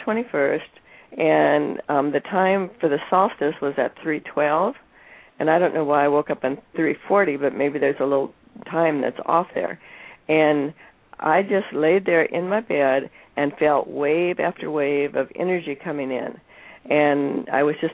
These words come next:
totally blissed out until about seven o'clock, and then, you know, it was time to get up. But I thought, "Wow, I wonder if anyone else is feeling these waves of energy that are coming in." And then just yesterday,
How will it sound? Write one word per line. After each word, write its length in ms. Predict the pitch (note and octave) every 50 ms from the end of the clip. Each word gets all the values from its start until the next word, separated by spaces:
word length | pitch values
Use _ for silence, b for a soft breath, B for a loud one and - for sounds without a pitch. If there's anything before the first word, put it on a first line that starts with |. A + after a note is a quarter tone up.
| -
totally 280 | - F#3 F3+ F#3 E3+ D3
blissed 380 | B2+ - D3+ D#3 F3 - - -
out 220 | D#3 E3 D#3 A#2
until 160 | - - D#3+
about 200 | B2 B2 A2+ - - -
seven 180 | - D#3 C#3+ B2+
o'clock, 420 | - - - F#3+ G#3 E3 C3 - -
and 160 | C3 C3 C3+
then, 280 | C#3 C3 C3 B2+ B2+ - _ B B B B B
you 100 | B D3
know, 80 | D3 C#3
it 40 | -
was 80 | D3 -
time 200 | - E3+ D3 C#3+
to 60 | B2 A#2
get 200 | - C#3 C3+ D#3+
up. 260 | A3 A3+ C#3 - - - - _ _ B B B B B B B B B B B B _
But 360 | - E3 D#3 D3 C#3+ C3 B2+ - -
I 120 | - E3+
thought, 260 | - F3 C3+ - -
"Wow, 260 | D3 E3+ F#3 G#3 F#3+ C#3+
I 40 |
wonder 280 | C3 C#3 D3 D#3 E3 E3
if 100 | D#3 -
anyone 320 | D#3+ E3+ F3 E3+ D3+ C#3 C3+
else 300 | C3 D3 G3+ G#3+ - - - - C#3 C#3 _ _ - _ -
is 140 | - D3 C#3+ - -
feeling 300 | D#3+ D#3 D#3 C#3+ C#3 C#3
these 240 | C3+ C3+ C3 B2+ - -
waves 340 | - C#3 C#3 D3 E3 E3 - -
of 80 | C3 - - -
energy 400 | D3 E3+ G#3 A3+ F#3 E3 C#3 B2+
that 180 | - B2+ C3
are 80 | C3 C3
coming 400 | - - D#3+ D3 D3 B2+ B2+ C#3
in." 300 | D#3 G#3+ A#3+ E3 G2+ - - - _ _ _ _ _ B B B B B B B B B B B B B
And 280 | - D#3+ D#3 D3+ D3 C3+
then 560 | D3+ F3 G#3+ G3 D3 B2+ A#2+ - C3 F3+ F3 - - _ _ _ _ _ b b b b b b b - -
just 220 | F3+ F3+ F#3+ F#3+ - - -
yesterday, 840 | - C#3 D#3 E3 C#4 - - - F#3+ C#3+ A2+ B2 A#2+ - B2 F3